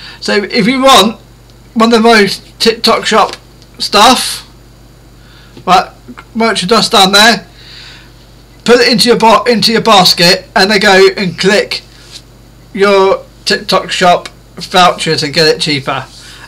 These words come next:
At the moment, these are coming up at seven pound twenty, twenty-two p. So, bargain, but can you get any cheaper than that? Let's have a look.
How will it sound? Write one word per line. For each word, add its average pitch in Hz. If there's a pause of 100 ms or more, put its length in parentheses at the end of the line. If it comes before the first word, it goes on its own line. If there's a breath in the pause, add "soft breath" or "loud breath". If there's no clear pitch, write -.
(120)
At 208
the -
moment, 220
these 226
are -
coming 214
up 202
at 180
seven 208
pound 180
twenty, 170 (840 loud breath)
twenty-two 190
p. 214 (680 loud breath)
So, 160 (1000)
bargain, 214
but 190
can 196
you 202
get 196
any 190
cheaper 175
than 151
that? 156 (1040)
Let's 139
have 147
a 147
look. 123